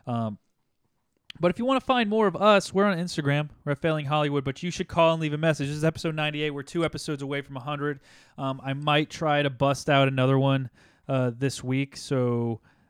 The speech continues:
um, we can get our hundredth right when I get back from Hawaii. Um, so I might still try to back one up. Maybe I'll do one with Jackie or I'll do one with Chris Wutsky if he can, uh,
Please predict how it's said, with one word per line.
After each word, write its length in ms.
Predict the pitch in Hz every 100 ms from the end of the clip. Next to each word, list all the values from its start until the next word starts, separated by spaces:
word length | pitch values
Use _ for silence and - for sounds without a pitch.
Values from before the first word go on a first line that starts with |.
| -
um, 300 | 123 110 110
we 100 | 131
can 160 | 131 127
get 200 | 127 120
our 100 | 117
hundredth 460 | 135 131 123 - _ _ -
right 220 | 151 131
when 120 | 123 131
I 60 |
get 120 | 123
back 200 | 123 127
from 140 | - 123
Hawaii. 500 | 131 139 156 156 160 _ _ _ -
Um, 180 | 120 117
so 140 | 123
I 40 | 123
might 280 | 139 135
still 220 | 131 - 127
try 200 | 139 127
to 80 |
back 360 | 120 127 120 -
one 100 | 120
up. 120 | 120
Maybe 200 | 117 120
I'll 80 | 117
do 140 | 113 117
one 80 |
with 160 | 113 107
Jackie 500 | - 107 107 110 107
or 100 | 107
I'll 60 | 104
do 200 | 107 107
one 160 | 107
with 140 | 104 -
Chris 220 | 113 107
Wutsky 360 | 110 104 - 101
if 100 | -
he 100 | 107
can, 200 | 104 101 _ _ _ _ _
uh, 200 | 120 92